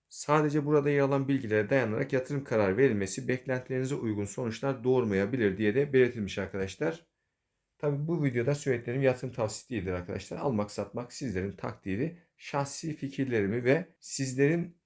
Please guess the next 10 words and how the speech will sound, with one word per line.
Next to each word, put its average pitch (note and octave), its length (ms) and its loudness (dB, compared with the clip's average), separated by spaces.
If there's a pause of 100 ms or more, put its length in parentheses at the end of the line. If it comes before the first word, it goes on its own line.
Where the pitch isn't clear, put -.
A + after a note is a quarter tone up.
öğrenmenizin C3+ 840 0
sizlere C3+ 680 -2
faydalı B2+ 480 0
olacağını G#2+ 460 2
düşündüğüm G#2 380 -4
haberleri A2+ 640 0
kanalda B2+ 640 0 (220)
sizlerle G#2+ 680 -2
paylaşmaya G2 560 -4
çalışıyorum. B2+ 760 -2